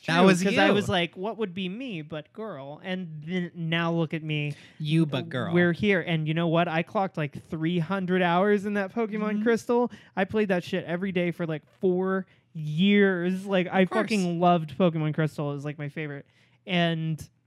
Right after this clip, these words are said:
Speaker 2: I think a lot of that was because that was a place that I went to go be myself.
Speaker 1: Mm-hmm. To go hang out in a world full of fun things. Go
Speaker 2: Yeah,
Speaker 1: and exp-
Speaker 2: where people treated me good for being myself.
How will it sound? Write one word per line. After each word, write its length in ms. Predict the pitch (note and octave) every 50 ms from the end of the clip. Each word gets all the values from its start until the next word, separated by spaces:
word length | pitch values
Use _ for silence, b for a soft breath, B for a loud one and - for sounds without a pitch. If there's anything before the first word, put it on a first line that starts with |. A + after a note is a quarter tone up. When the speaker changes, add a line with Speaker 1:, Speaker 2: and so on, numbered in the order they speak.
| _ _ _ _ _ _ _ _ _ _ _ _ _ _ _ _ -
Speaker 2:
I 100 | E3 D#3
think 180 | D3 - D3 C3+
a 20 | C#3
lot 200 | B2+ B2+ B2+ B2+
of 60 | C#3+
that 200 | C#3+ B2+ D3+ -
was 100 | - -
because 220 | - - - D3+ C#3+
that 160 | D3 C#3+ D3+
was 120 | F3 E3 D3+
a 60 | D3+
place 280 | - - F#3 F#3 F#3 -
that 120 | - G3
I 100 | G#3 G#3
went 260 | G3+ A3+ B3+ C#4 -
to 80 | - A3
go 160 | G#3 A3+ A#3+
be 200 | G#3+ B3+ B3+ C4+
myself. 420 | C4 B3+ C4 C4+ - - - - _ _ _ - _ - F#3
Speaker 1:
Mm-hmm. 160 | G3 G3 A#3 - _ _ -
To 60 | E3
go 120 | C#3 C3+ C3
hang 300 | C3 E3 F3 F#3+ G3 F#3+
out 180 | F#3 F3+ F#3 F#3
in 80 | E3+ D3
a 60 | C#3+
world 300 | C#3 D#3 E3+ F3 F3 -
full 200 | - E3+ F3 F3
of 80 | E3+
fun 260 | - - E3+ F3 F3+ E3
things. 460 | - A2+ - - D3+ D3+ - - _ - F4 E4
Go 80 | - -
Speaker 2:
Yeah, 80 | D3+
Speaker 1:
and 80 | D3+ E3
exp- 160 | F3+ E3 E3+
Speaker 2:
where 120 | F#3+ F#3+ F3
people 260 | G#3+ G#3 E3+ F#3+ F#3+
treated 320 | - - A#3+ A3+ G3+ D#3+
me 120 | D#3+ E3 D#3+
good 200 | E3+ F3 F3 -
for 140 | - A#3+ A3
being 300 | - F#3 E3 E3 F#3+ G3+
myself. 440 | A3+ A#3+ A#3 - - - - -